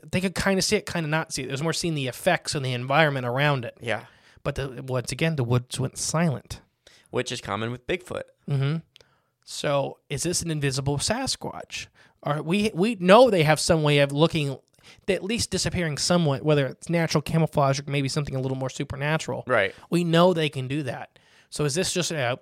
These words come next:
Speaker 1: good example of what that looks like when they're moving while they're in this clo-, quote-unquote cloak mode?
Speaker 2: The thing is, it's moving, what gets me is moving through the trees and stuff. I mean
Speaker 1: I mean, we think Bigfoot's, I think Bigfoot used trees
Speaker 2: Oh, for
Speaker 1: a
Speaker 2: sure.
Speaker 1: lot more than people give them credit for.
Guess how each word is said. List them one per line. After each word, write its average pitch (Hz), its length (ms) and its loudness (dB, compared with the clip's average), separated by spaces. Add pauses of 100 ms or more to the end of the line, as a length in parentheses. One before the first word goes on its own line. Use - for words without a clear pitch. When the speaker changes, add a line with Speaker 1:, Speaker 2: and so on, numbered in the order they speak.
(180)
Speaker 1:
good 170 260 4
example 143 600 -2
of 135 100 -2
what 135 140 2
that 135 200 2
looks 143 220 0
like 135 160 -2
when 139 100 -2
they're 127 140 0
moving 143 460 0
while 127 180 -2
they're 123 140 -4
in 131 180 -6
this 123 200 -6
clo-, - 320 -4 (120)
quote-unquote 131 580 -6 (320)
cloak - 360 2
mode? 113 320 -6 (260)
Speaker 2:
The 147 80 -10
thing 220 200 -4
is, 151 140 0
it's 120 180 -10 (240)
moving, 139 440 -4 (280)
what 127 200 -8
gets 180 220 -6
me 143 120 -4
is 123 140 -6
moving 120 180 -6
through 120 280 -6
the 101 80 -8
trees 120 440 -8
and - 120 -12
stuff. - 340 -10
I 69 80 -12
mean 87 280 -12 (260)
Speaker 1:
I - 60 0
mean, 285 120 -2
we 320 80 4
think 330 200 -2
Bigfoot's, 151 500 -6
I 202 120 6
think 214 280 -4
Bigfoot 147 300 -4
used 131 260 -6
trees 123 420 -6 (140)
Speaker 2:
Oh, 190 100 6
for 165 120 -2
Speaker 1:
a 165 60 4
Speaker 2:
sure. 156 200 2
Speaker 1:
lot 180 260 6
more 165 180 0
than 147 140 -4
people 131 240 -2
give 131 140 -4
them 123 120 -6
credit 123 260 -2
for. 120 260 -8